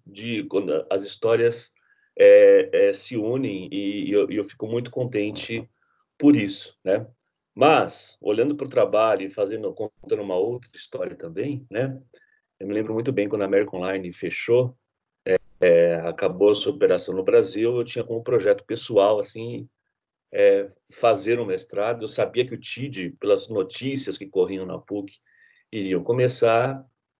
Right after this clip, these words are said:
né? Só que quando a América Online fechou, o tid não tinha começado efetivamente ainda, e eu lembro que eu fui fazer um curso na cogeai, ele se chamava Jornalismo Multimídia, né?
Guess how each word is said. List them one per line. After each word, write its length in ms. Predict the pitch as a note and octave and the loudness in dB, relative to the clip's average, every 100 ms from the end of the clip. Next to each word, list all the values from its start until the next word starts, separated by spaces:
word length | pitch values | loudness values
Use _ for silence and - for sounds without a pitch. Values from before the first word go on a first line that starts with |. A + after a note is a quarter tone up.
| _ | _
né? 400 | G2 G#2+ B2 B2 | 2 4 4 -2
Só 200 | _ - | _ 0
que 80 | - | 0
quando 220 | - C3 | 2 2
a 100 | C3 | 4
América 420 | B2 B2 A#2 A#2 A#2 | 2 4 2 2 -4
Online 320 | A2 G#2 A2 | -2 -2 -4
fechou, 600 | A2+ C#3 C3 - A#2 C3 | -6 -4 -2 -2 0 0
o 60 | |
tid 280 | C3+ C#3 C3 | -2 -8 -6
não 80 | C3 | -6
tinha 320 | B2+ C#3 B2+ G#2 | -6 -6 -6 -4
começado 520 | A2+ F#2+ - G#2+ F#2+ | -4 -4 0 -2 -2
efetivamente 720 | G2 F#2+ G#2+ A#2+ G2 F#2 A#2+ | -6 -8 -2 -2 -2 -6 -4
ainda, 420 | G2+ F#2+ G2+ A#2+ A#2 | -4 -4 -6 -8 -8
e 80 | G2+ | -4
eu 80 | G2+ | -2
lembro 300 | F#2+ F#2+ - | 0 -4 -4
que 100 | - | 0
eu 60 | G2+ | 0
fui 520 | - G2 G2 G2 G2 _ _ _ _ | 0 2 4 2 -4 _ _ _ _
fazer 280 | - G2 G#2+ | 0 2 2
um 100 | A#2 | 0
curso 320 | A2 G#2 - | 0 -2 -2
na 120 | F#2+ | -6
cogeai, 680 | - G#2 A2 F#2+ F#2+ A2+ A#2 - _ | -2 -2 2 2 4 0 -4 -16 _
ele 180 | - - | -16 -14
se 80 | - | -8
chamava 800 | - F2 F2 E2+ D#2+ E2+ D#2+ D2+ D2 _ _ _ _ _ _ _ _ _ _ _ _ _ _ - | -6 -4 -4 -6 -4 -6 -4 -8 -14 _ _ _ _ _ _ _ _ _ _ _ _ _ _ -2
Jornalismo 760 | F#2+ G2+ F2 F2+ A#2 B2 B2 | 2 4 2 0 -4 -2 -4
Multimídia, 880 | G#2+ G2 G2 A#2+ G#2 G2 A2 A#2+ A#2 - | -4 -8 -8 -10 -8 -8 -10 -14 -16 -10
né? 240 | F2 A2 | -4 -4